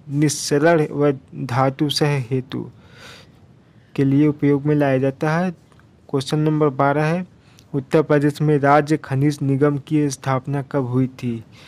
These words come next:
कब हुई थी? उन्नीस सौ चौहत्तर ईस्वी में हुई थी। तो ऑप्शन जो है सी सही है, उन्नीस सौ चौहत्तर ईस्वी में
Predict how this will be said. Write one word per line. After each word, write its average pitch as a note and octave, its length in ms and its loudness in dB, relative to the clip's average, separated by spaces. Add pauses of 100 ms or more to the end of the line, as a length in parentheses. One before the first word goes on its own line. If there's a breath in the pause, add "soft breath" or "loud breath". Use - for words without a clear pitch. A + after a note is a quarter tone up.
(360 loud breath)
कब C#3+ 160 0
हुई D#3 220 2
थी? F3+ 240 -4
उन्नीस D3+ 520 -2
सौ D#3+ 80 -2
चौहत्तर C3+ 460 -4
ईस्वी C#3+ 340 -2
में D#3+ 180 0
हुई B2 240 0
थी। A#2 340 -10 (600 soft breath)
तो - 80 -8
ऑप्शन C#3+ 600 0
जो C#3+ 140 2
है D#3 60 2
सी D3 240 -6
सही D3+ 300 0
है, F3+ 120 0
उन्नीस D3+ 520 2
सौ E3 100 2
चौहत्तर C#3+ 540 0
ईस्वी D3 380 0
में F3+ 260 2